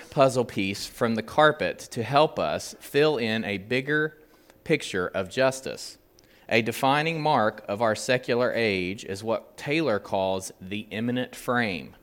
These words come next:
The immanent frame is Taylor's fifty cent philosophy term to describe that we, Christians included, tend to operate in the universe as if it is a closed box. We assume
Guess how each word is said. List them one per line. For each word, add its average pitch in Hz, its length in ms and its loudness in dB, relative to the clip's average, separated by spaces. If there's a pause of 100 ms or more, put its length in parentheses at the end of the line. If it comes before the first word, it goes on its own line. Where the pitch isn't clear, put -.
(1080)
The 123 180 4
immanent 208 320 2
frame 131 340 4
is 123 120 -2
Taylor's 123 500 2 (120)
fifty 151 380 -2
cent 147 340 -4
philosophy 123 680 2
term 98 400 -4
to 107 140 -4
describe 123 720 2
that 104 220 0
we, 123 460 -2 (440)
Christians 151 500 0
included, 104 640 -2 (540)
tend 147 240 0
to 147 80 4
operate 123 540 6
in 120 120 2
the 127 80 0
universe 98 760 -2 (160)
as 104 220 -2
if 131 340 2
it 113 160 -2
is 107 160 0
a 98 80 0
closed 110 720 -4
box. - 560 -2 (640)
We 123 180 4
assume 139 720 2